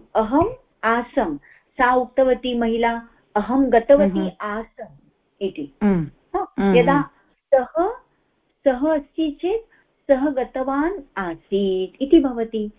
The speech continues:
Speaker 1: वा सा
Speaker 2: हम्म।
Speaker 1: गतवती आसीत् इति भवति।
Speaker 2: हम्म।
Speaker 1: हम्म।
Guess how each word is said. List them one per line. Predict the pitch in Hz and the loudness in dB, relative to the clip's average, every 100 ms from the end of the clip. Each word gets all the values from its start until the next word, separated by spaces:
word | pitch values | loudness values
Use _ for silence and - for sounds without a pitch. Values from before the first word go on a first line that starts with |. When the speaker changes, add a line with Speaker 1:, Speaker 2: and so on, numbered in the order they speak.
| _ _ 196 | _ _ -2
Speaker 1:
वा | 196 185 - _ - | -2 -2 -6 _ -12
सा | 170 | -4
Speaker 2:
हम्म। | 196 196 247 330 220 | -2 -2 -2 -4 0
Speaker 1:
गतवती | 233 233 302 302 320 320 - - | 0 2 2 2 2 0 0 -4
आसीत् | 185 156 - 208 196 190 190 - | -6 -6 -4 -2 0 -2 -6 -6
इति | 277 349 | 0 2
भवति। | 285 254 247 226 233 _ _ _ _ _ _ _ - | 2 -2 -8 -10 -14 _ _ _ _ _ _ _ -4
Speaker 2:
हम्म। | 202 190 180 - _ _ _ _ _ _ - | -2 0 -4 -8 _ _ _ _ _ _ -2
Speaker 1:
हम्म। | 247 480 359 | 0 2 0